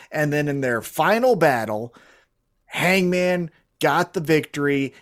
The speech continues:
and he overcame those demons, right? But like what you were saying, you could have him overcome that demon and get some,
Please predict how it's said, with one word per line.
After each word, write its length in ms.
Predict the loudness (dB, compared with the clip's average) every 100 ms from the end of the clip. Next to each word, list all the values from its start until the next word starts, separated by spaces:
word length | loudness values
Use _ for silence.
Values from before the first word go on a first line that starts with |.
| -8
and 160 | -4
he 120 | -2
overcame 760 | 2 2 2 0 0 -2 -2 -2
those 280 | 0 0 -2
demons, 440 | -2 -4 -4 -6
right? 340 | 2 4 2 -2 _ _ _ _ _ _ _ _ _
But 120 | -2
like 180 | 0 -2
what 120 | -4
you 140 | -2 -2
were 120 | -2
saying, 400 | -2 -4 -6 -16 -20 _ _ _ _ _ _ _ _
you 180 | -2 0
could 140 | 2
have 240 | 2 2 2
him 100 | 2
overcome 520 | 0 0 -2 -2 0
that 220 | 0 -2
demon 360 | -2 0 -2 -2
and 180 | -2 -4 -10 _ -2
get 180 | -2 0
some, 320 | 0 -2 -4